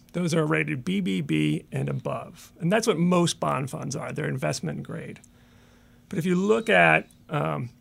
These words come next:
the aggregate bond index, fifty percent of those bonds are rated B B B, so basically right above junk, as opposed to just thirty-eight percent right before the Great Recession. So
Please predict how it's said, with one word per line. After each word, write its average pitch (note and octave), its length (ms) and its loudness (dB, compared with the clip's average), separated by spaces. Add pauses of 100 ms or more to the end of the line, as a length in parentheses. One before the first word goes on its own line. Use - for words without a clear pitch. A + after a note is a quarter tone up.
(200)
the - 160 -6
aggregate E3 420 0
bond D#3+ 340 0
index, C#3+ 600 -4 (100)
fifty - 640 -4
percent E3 640 0 (500)
of B2 140 -2
those D3+ 260 0
bonds C3 460 -4
are C3+ 200 -4
rated D3 460 -2 (240)
B D3 140 -2
B D3 180 -4
B, C#3+ 280 -8
so E3 160 -2
basically F3+ 500 4
right D#3+ 420 4
above C3+ 380 -2
junk, - 360 -8 (560)
as E3+ 200 4
opposed F#3 380 0
to F#3+ 40 -4
just E3 340 -4
thirty-eight E3+ 460 0
percent D3 460 -4
right D#3 260 -2
before D3 320 -4
the C#3+ 80 -4
Great C#3+ 220 -4
Recession. C#3 520 -4 (520)
So F3+ 320 0